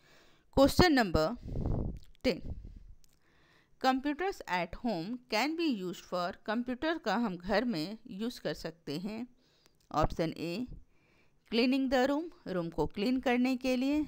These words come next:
बी कुकिंग फूड, फूड बनाने के लिए, सी irrigation and water supply, irrigation and water supply के लिए and D chatting with friends,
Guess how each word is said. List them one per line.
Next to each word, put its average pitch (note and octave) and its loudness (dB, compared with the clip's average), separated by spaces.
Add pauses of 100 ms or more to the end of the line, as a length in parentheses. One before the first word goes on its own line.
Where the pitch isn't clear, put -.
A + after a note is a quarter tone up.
(220)
बी A3 -2 (280)
कुकिंग A#3 -4
फूड, C#4 -4 (720)
फूड F#3 -6
बनाने A#3 -2
के B3+ 0
लिए, C4+ -2 (480)
सी - 0 (840)
irrigation F#3 0
and F3 -2
water F3 0
supply, B3 -2 (540)
irrigation G3 -4
and E3+ -6
water D3 -6
supply A#3 -2
के B3+ 0
लिए C4+ -2 (560)
and G#3+ -2
D F#3+ -4 (1300)
chatting A#3+ -2
with F3 -10
friends, E3+ -10